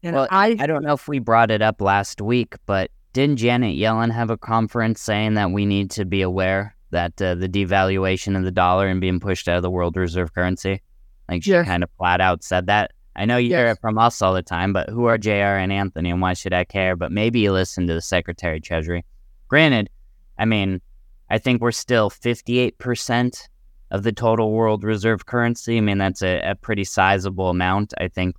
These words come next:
Speaker 2: the yen is about three percent, but we dropped eight percent last year.
Speaker 1: Yeah.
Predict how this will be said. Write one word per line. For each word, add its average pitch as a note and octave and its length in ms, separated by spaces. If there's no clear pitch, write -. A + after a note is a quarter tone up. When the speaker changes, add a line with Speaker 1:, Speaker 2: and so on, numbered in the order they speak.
Speaker 2:
the F2 220
yen F#2+ 440
is F2+ 180
about F2+ 360
three G2 180
percent, G#2 460
but A2+ 120
we A#2 120
dropped C3+ 540
eight A#2+ 240
percent G#2 460
last F2 360
year. D#2+ 180
Speaker 1:
Yeah. B3+ 240